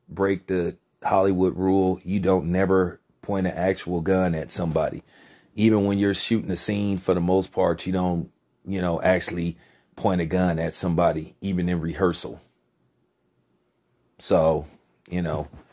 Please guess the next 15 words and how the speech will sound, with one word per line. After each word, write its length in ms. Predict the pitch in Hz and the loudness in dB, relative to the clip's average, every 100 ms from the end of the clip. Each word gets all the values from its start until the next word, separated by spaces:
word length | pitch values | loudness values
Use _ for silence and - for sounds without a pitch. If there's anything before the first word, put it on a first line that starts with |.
| _ _ _ _ _ | _ _ _ _ _
we'll 200 | 92 135 | 6 6
see 200 | 139 135 | 6 2
how 200 | 123 117 | 4 4
this 160 | 113 107 | 2 0
plays 440 | - 107 98 87 | 0 0 0 0
out. 280 | 95 90 - | 2 0 0
But 260 | 87 78 - | -6 -4 0
like 220 | 101 95 | 2 2
I 80 | 95 | 0
said, 360 | - 95 85 | 0 -2 -2
this 180 | 101 104 | -2 -2
is 140 | 101 85 | -4 -4
getting 280 | 92 82 | -4 -4
very 460 | 82 90 101 104 95 | -2 2 4 4 4
interesting. 720 | 98 85 82 82 - 80 78 | 0 -2 -2 -4 -6 -10 -10